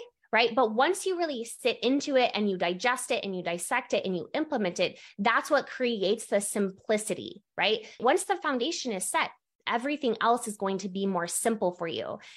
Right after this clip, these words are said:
And so yesterday, I really encouraged you guys to do things differently, think differently, because it's going to feel very restrictive at first, right? I'm asking you guys to really narrow in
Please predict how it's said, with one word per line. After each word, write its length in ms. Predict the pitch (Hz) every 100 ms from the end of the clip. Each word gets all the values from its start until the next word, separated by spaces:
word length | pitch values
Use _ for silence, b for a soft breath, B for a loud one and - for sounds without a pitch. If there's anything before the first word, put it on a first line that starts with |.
| B
And 100 | 226
so 100 | 240
yesterday, 500 | 220 240 - 330 311
I 80 | 277
really 380 | 202 196 220 240
encouraged 460 | 202 - 190 196
you 60 | 214
guys 400 | 180 160 175 -
to 420 | - 190 185 175 - B B 180
do 280 | 185 254 311
things 240 | 330 302
differently, 360 | 233 208 196 190
think 260 | 233 262
differently, 640 | 254 185 220 254 359 392 262
because 260 | 226 247
it's 140 | 220 220
going 300 | 240 277 311
to 40 |
feel 220 | 302 247
very 340 | 208 202 214 226
restrictive 540 | 185 - 196 190 175
at 160 | 156 -
first, 300 | - - -
right? 220 | 180 - B B -
I'm 220 | 214 214
asking 420 | 208 254 - 285
you 120 | 269
guys 380 | 226 185 196 -
to 340 | - 202 180 180 B -
really 220 | 226 262
narrow 520 | 254 208 185 208 208
in 340 | 202 180 214